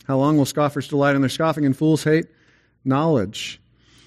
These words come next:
The flip side of this is God says in Isaiah fifty-five to, "Come to me, all you who are thirsty,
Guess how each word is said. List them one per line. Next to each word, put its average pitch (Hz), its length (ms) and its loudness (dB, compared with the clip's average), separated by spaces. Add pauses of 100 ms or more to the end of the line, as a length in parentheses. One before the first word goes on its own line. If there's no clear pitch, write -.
(1040)
The 151 80 0
flip 220 240 4
side 151 260 2
of 135 100 2
this 143 440 0 (500)
is 139 180 2
God 151 240 2
says 143 300 2
in 135 80 2
Isaiah 127 360 2
fifty-five 113 1160 -4 (920)
to, 127 80 -8
"Come 135 280 0
to 110 100 -8
me, 98 240 -2
all 131 240 -2
you 151 220 4
who 131 160 2
are 117 100 2
thirsty, - 680 -10